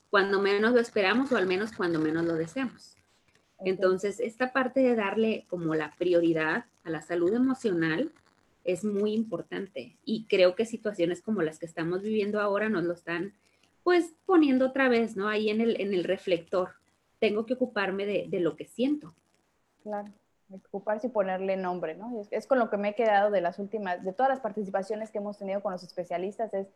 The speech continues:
Speaker 2: ponerle un nombre a la emoción y saber identificarla. Y en este caso, pues ya vamos viendo que también hay que canalizarla, ¿no? Y tratar de,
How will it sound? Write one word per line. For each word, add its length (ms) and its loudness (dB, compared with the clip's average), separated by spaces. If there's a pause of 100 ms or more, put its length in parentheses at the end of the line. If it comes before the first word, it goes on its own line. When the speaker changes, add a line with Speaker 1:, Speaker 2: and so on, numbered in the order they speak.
(300)
Speaker 2:
ponerle 400 2
un 120 -2
nombre 280 2
a 20 2
la 60 0
emoción 440 -6
y 120 -10
saber 280 -2
identificarla. 840 -6
Y 80 -2
en 60 -2
este 220 -6
caso, 280 0
pues 120 -6
ya 80 2
vamos 280 -2
viendo 220 -4
que 80 -8
también 340 -6 (320)
hay 140 -2
que 120 -4
canalizarla, 800 -6
¿no? 120 -6
Y 60 -4
tratar 340 0
de, 280 -2